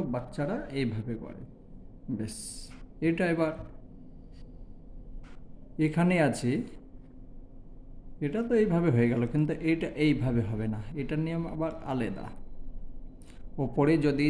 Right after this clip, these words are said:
ছোট সংখ্যা থাকে, নিচে বড় সংখ্যা থাকে, তাহলে মনে মনে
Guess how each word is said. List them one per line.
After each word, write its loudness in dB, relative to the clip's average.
ছোট 0
সংখ্যা 4
থাকে, 0
নিচে 4
বড় 0
সংখ্যা 2
থাকে, -2
তাহলে 8
মনে 6
মনে 4